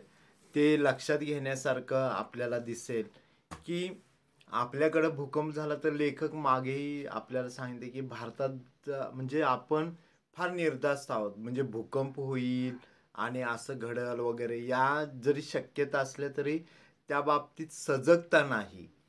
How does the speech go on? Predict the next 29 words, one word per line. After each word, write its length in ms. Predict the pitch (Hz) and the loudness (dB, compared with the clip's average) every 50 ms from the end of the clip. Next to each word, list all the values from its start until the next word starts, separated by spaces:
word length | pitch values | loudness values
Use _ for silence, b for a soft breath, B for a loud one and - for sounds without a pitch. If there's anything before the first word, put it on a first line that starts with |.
| b b b b b b b _ | b b b b b b b _
पण 160 | - 151 147 131 | -2 -2 0 2
जपानी 400 | 139 135 131 - 139 143 147 151 | 2 0 2 2 0 0 0 0
माणूस 480 | 151 147 143 143 143 147 147 143 - - | 0 0 0 0 -2 -4 -6 -8 -8 -6
या 320 | 135 131 131 127 123 131 | -2 2 4 4 4 4
भूकंपामुळं 920 | 135 127 117 117 117 110 - 131 131 135 131 135 135 135 135 135 135 139 143 | 4 0 -4 -6 -6 -4 -4 -4 -4 -4 -4 -4 -4 -4 -4 -6 -8 -8 -8
सजग 440 | 139 - - 147 127 110 110 143 147 | -10 -4 -2 0 0 2 2 2 2
झालेला 480 | 139 131 135 127 113 110 110 104 104 | 2 -2 -4 -4 -2 -2 -2 -2 -2
आहे 180 | 104 104 104 104 b b b b b b b - | -4 -4 -6 -8 b b b b b b b -8
आणि 480 | 98 113 120 131 135 143 147 151 143 143 _ - | -6 -4 -4 -2 -2 -2 -2 -4 -4 -8 _ 2
त्या 160 | 143 131 131 | 4 4 4
दृष्टीनं 540 | 131 131 135 131 131 - - 139 135 143 135 127 | 4 2 -2 -4 -6 -6 -6 -6 -4 -6 -4 -2
तो 60 | 165 | 0
इमारती 640 | 160 147 147 139 135 135 131 131 127 131 131 131 127 | 0 2 2 2 2 4 4 4 4 4 0 -2 -4
उभ्या 220 | 117 107 107 104 | -2 -2 -2 -2
करतो. 460 | 101 - 101 95 98 - 92 87 b b b b b b _ _ | -4 -6 -8 -10 -10 -12 -14 -14 b b b b b b _ _
तिथे 300 | - 139 131 160 160 165 | -16 -8 -4 0 0 2
आत्ता 460 | 160 143 127 127 123 - - 160 156 156 | 4 4 2 2 0 0 2 4 6 6
इमारती 880 | 156 156 147 147 147 147 147 147 156 156 - 160 165 165 160 151 143 - - - | 6 4 2 2 2 2 4 4 2 2 2 0 0 0 0 -2 -6 -10 -8 -4
आहेत, 420 | - 117 117 135 160 165 156 131 | -4 -2 0 0 0 0 0 2
आठ 280 | 110 110 117 113 - 135 | 2 2 2 0 0 0
आठ, 160 | 135 139 131 | 0 0 0
नऊ 260 | 135 131 127 127 127 | -2 -2 -2 -2 -4
नऊ, 200 | 127 135 143 143 | -4 -4 -4 -4
दहा 220 | 131 127 117 113 | -4 -4 -6 -4
दहा 160 | 104 120 127 127 | -2 0 0 0
मजली 400 | 131 131 131 123 127 135 131 127 | 0 -2 -4 -4 -4 -2 -2 -2
इमारती 480 | 123 123 120 113 110 113 101 - 110 | -2 -2 -2 -2 -2 -2 -2 -4 -4
आहेत, 120 | 101 98 B B B B B B B B B _ _ | -4 -6 B B B B B B B B B _ _
पण 280 | - 147 151 156 160 | 2 2 2 2 2